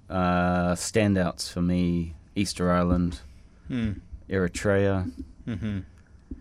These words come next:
Speaker 1: um, Algeria.
Speaker 2: Mm.
Speaker 1: Um,
Speaker 2: なかなか普段行けない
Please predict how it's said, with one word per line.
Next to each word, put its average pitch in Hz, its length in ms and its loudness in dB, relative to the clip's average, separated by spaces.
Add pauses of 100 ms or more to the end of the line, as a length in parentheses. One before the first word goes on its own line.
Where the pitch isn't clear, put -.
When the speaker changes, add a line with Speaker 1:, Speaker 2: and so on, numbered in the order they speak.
(520)
Speaker 1:
um, 82 1000 -10 (200)
Algeria. 95 720 0 (260)
Speaker 2:
Mm. 117 320 -2 (1080)
Speaker 1:
Um, - 60 -2
Speaker 2:
な 131 100 2
か 156 120 4
な 156 100 4
か 160 100 -4
普 165 160 -4
段 147 200 2
行 113 100 -2
け 135 100 2
な 135 160 2
い 98 260 -2